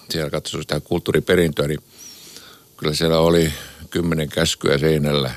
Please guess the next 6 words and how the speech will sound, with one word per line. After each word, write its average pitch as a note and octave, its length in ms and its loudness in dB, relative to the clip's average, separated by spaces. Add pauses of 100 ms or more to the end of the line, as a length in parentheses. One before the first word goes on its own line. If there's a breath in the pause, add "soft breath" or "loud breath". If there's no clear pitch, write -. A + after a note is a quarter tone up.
(800 loud breath)
seinällä E2 400 4
ja D2+ 220 2 (180)
harras E2 420 0
luterilainen E2 640 4
tunnelma, E2 520 2
mutta C#2+ 360 -2